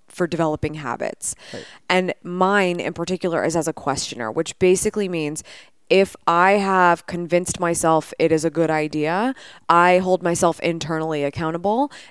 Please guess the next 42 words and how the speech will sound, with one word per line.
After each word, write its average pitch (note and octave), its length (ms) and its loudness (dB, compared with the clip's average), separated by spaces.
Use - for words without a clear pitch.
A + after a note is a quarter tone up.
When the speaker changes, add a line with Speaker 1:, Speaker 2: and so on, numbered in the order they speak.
Speaker 1:
and E3+ 220 -2
therefore D#3 600 2
I D#3 140 4
will D#3+ 160 2
do D#3 280 4
it E2 220 -6
because F3+ 240 2
Speaker 2:
Right. E3+ 60 2
Speaker 1:
I'm E3+ 120 -2
like, D3 280 -2
"I'm G3 160 4
convinced D#3 880 -2
this F3 180 -2
is E3 140 -4
the D#3 100 0
right C#3 320 2
move." F#2+ 460 -8
Whether B3 300 6
I'm G#3 160 2
wrong G3 200 6
or F3 100 2
not, E3+ 440 2
that's F3+ 340 2
why E3 260 4
I D#3 160 4
will C#3+ 200 0
do C3+ 240 -4
it. - 200 -16
Um, D#3 320 0
an G#3+ 100 2
obliger A3 680 4
is F3+ 100 2
somebody, D#3+ 640 -2
those G3 200 2
are F#3+ 40 -6
the E3 100 -2
two F#3 420 -2
most E3 380 -4
frequent E3 560 -6
types, - 460 -6
I C#3 100 -2
think. - 400 -16